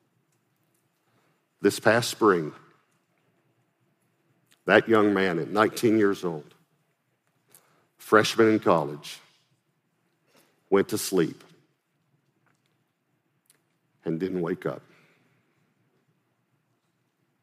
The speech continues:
I preached his memorial service.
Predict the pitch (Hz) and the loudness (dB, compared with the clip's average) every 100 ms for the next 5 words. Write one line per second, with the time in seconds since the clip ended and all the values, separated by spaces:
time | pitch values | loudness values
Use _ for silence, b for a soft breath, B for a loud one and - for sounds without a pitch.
0 | _ _ _ _ _ _ _ _ _ _ | _ _ _ _ _ _ _ _ _ _
1 | 110 110 101 78 92 90 101 98 90 82 | -8 0 0 0 -4 0 0 2 0 -4
2 | 80 87 73 67 - - | -6 -6 -8 -10 -16 -18